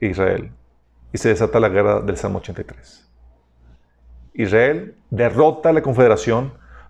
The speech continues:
toma prisioneros de guerra, expande sus fronteras, recibe a más judíos dispersos y se posiciona como la principal potencia económica del mundo. Si tú te quedas en el rapto, ya sabes a dónde huir. <laughs>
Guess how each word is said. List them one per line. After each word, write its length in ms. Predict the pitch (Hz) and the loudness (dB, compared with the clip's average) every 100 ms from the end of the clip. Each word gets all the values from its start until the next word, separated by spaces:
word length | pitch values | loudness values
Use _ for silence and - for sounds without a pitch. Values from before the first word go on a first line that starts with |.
| _ | _
toma 260 | 156 170 175 | 0 0 0
prisioneros 420 | 143 131 127 117 | 0 2 4 4
de 80 | 104 | 4
guerra, 500 | 104 104 117 - - | 2 -2 -8 -14 -6
expande 600 | 120 - - - 175 185 | -4 -4 -6 0 2 2
sus 160 | 156 143 | -2 0
fronteras, 600 | 151 113 110 117 - - - - - | 0 2 2 0 -4 -18 -20 -20 -4
recibe 460 | 123 135 160 165 170 | 0 2 4 4 6
a 60 | |
más 240 | 147 156 151 | 4 2 0
judíos 300 | 151 147 135 | 2 4 4
dispersos 600 | 131 - 135 117 151 - | 0 2 0 0 -8 -2
y 140 | 156 | 0
se 120 | 107 120 | 2 2
posiciona 440 | 123 107 135 143 | 0 -2 0 0
como 200 | 143 123 | 0 0
la 120 | 117 | 0
principal 440 | 120 110 120 131 143 | -2 -4 -2 -2 -2
potencia 300 | 127 127 120 | -2 -2 0
económica 420 | 120 113 113 110 | -2 -2 0 0
del 100 | 101 | 0
mundo. 260 | 92 87 _ _ - - - _ _ - - - - _ _ - - - - - - - _ _ _ - | -2 -8 _ _ -20 -20 -20 _ _ -20 -20 -20 -20 _ _ -20 -20 -20 -20 -20 -20 -20 _ _ _ -10
Si 100 | - | -4
tú 80 | 113 | 0
te 100 | 143 | 2
quedas 180 | 143 139 | 2 0
en 80 | |
el 100 | 117 | 0
rapto, 340 | 104 117 143 139 | 2 0 -4 -6
ya 100 | 107 | -2
sabes 180 | 104 107 | 2 2
a 60 | 104 | 2
dónde 160 | 98 | 2
huir. 300 | 95 90 - | 0 -2 -10
<laughs> 40 | _ | _